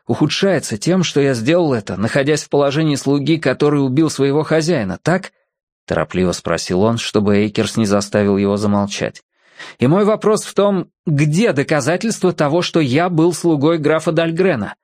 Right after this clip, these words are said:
Где бумаги, подтверждающие мою службу? У вас есть слова пассажиров корабля о графе Дальгрене и их предположение о том, что я был его слугой. Но как можно эти предположения доказать?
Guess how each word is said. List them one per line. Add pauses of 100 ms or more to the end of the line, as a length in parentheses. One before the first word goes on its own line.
(340)
Где
бумаги,
подтверждающие
мою
службу? (520)
У
вас
есть
слова
пассажиров
корабля
о
графе
Дальгрене
и
их
предположение
о
том,
что
я
был
его
слугой. (520)
Но
как
можно
эти
предположения
доказать?